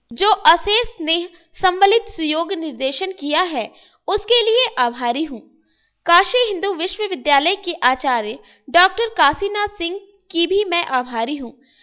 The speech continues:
जिन्होंने मनोवांछित विषय पर शोध प्रबंध लिखने की वैधानिक अनुमति ही प्रदान नहीं की, वरन मनसा वाचा कर्मणा मार्ग भी प्रशस्त किया।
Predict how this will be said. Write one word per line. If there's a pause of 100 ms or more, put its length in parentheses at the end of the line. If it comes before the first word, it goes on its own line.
(180)
जिन्होंने
मनोवांछित
विषय
पर
शोध
प्रबंध
लिखने
की
वैधानिक
अनुमति
ही
प्रदान
नहीं
की, (380)
वरन
मनसा
वाचा
कर्मणा (360)
मार्ग
भी
प्रशस्त
किया।